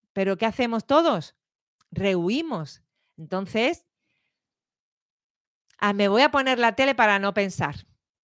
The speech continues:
Y vamos ahí con el mando, para ponernos la tele para no pensar. Entonces, eso está provocando que tengas unos efectos en tu vida. ¿Quieres cambiar los efectos? Haz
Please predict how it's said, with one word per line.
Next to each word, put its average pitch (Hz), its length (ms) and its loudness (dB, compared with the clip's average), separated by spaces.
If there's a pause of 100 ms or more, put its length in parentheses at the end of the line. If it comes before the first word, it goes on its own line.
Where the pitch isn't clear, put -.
(680)
Y 180 120 -2
vamos 175 300 -2
ahí 170 120 -2
con 170 160 -6
el 165 120 -6
mando, 147 440 -10 (320)
para 160 280 -6
ponernos 180 420 -2
la 170 160 0
tele 190 180 0
para 156 220 -2
no 151 120 -4
pensar. 147 540 -10 (800)
Entonces, 190 540 -2 (380)
eso 247 200 0
está 277 240 0
provocando 269 640 2
que 277 120 -2
tengas 262 340 -2
unos 262 260 -2
efectos 285 480 -4
en 180 160 -6
tu 165 100 -6
vida. 147 360 -10 (2750)
¿Quieres 269 320 4
cambiar 247 560 0
los 214 200 -6
efectos? 214 640 -6 (500)
Haz 190 220 -6